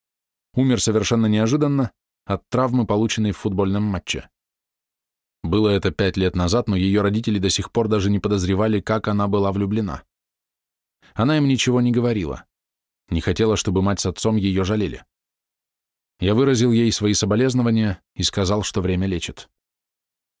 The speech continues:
"Да, знаю", ответила она. "Это верно. Со временем действительно понемногу приходишь в себя, хотя и не совсем.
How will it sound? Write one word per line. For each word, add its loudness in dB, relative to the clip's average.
"Да, -2
знаю", -2
ответила -4
она. -8
"Это -4
верно. -4
Со -2
временем 2
действительно 0
понемногу 0
приходишь -2
в -6
себя, -2
хотя -4
и 0
не 0
совсем. -4